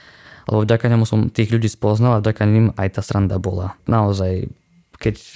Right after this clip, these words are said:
ľudia spali po nociach, my sme išli niekde, kde sme boli sami a už sme sa proste bavili my, samozrejme tam vždy niekto ostal, ale sranda bol-, bola naozaj stále v ne-, v nejakej miere.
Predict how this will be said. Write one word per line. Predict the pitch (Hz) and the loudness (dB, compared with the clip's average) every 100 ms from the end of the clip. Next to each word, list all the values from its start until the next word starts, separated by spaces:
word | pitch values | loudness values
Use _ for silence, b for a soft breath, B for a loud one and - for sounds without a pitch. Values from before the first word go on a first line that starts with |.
| - - | -14 -4
ľudia | 113 117 110 | 0 2 0
spali | - 117 113 | 0 0 0
po | 107 107 | 2 2
nociach, | 113 - 104 101 | 2 0 -2 0
my | 107 | 0
sme | 104 110 | 0 0
išli | 113 107 98 107 104 | 0 -2 -2 -2 -2
niekde, | 113 110 104 | 0 0 -2
kde | 107 | 0
sme | 104 | 0
boli | 110 104 95 | 0 0 0
sami | 110 113 107 101 | 0 0 2 0
a | 95 | 0
už | 98 98 101 | -2 -2 -4
sme | |
sa | - | -4
proste | 95 98 - 95 95 92 B B B B - | -6 -8 -4 -2 -2 -4 B B B B -6
bavili | 104 110 101 101 | -2 0 0 2
my, | 107 110 | 2 2
samozrejme | 110 98 101 107 101 | 0 -2 0 0 0
tam | 98 | -4
vždy | 104 110 | -2 -2
niekto | 98 - | -2 -2
ostal, | 104 113 - 98 98 B B B B | -2 -2 -2 -2 -2 B B B B
ale | - 101 101 | -2 0 0
sranda | - 120 104 98 | 0 0 0 -2
bol-, | 107 - | -2 -2
bola | 110 104 | 0 0
naozaj | 101 110 98 | 2 0 -2
stále | - 98 95 92 104 | -4 -4 -2 -4 -8
v | - 104 | -6 -4
ne-, | 98 | -2
v | 104 | -2
nejakej | 101 95 92 | -2 -2 -2
miere. | 98 95 90 | -2 -2 -6